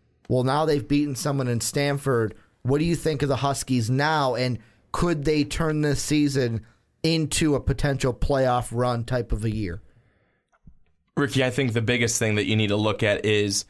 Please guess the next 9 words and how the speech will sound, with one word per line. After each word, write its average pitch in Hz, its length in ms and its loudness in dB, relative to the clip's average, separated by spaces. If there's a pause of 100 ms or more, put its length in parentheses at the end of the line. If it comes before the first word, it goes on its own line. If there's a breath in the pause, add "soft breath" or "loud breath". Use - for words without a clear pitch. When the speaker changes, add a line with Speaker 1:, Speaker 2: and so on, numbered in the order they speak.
(380 soft breath)
Speaker 2:
they 131 180 2
didn't 151 300 2
just 110 480 -2
beat 120 280 0
Stanford. 170 720 -2 (280 loud breath)
They 143 520 0 (160)
took 160 440 -4
Stanford's 127 720 0
head 107 320 2